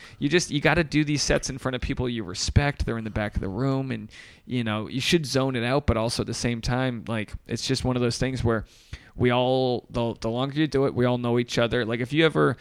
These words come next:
if you, if someone's ever like, "Hey, what's this Craig Fox guy? What should I,"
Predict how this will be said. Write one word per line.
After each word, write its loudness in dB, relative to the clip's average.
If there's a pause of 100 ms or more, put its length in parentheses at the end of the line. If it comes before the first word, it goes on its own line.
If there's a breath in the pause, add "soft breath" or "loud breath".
(160 loud breath)
if -6
you, -10
if -6
someone's 0
ever 2
like, 0
"Hey, 4
what's 0
this 0
Craig 2
Fox 4
guy? 4
What 4
should 0
I," 4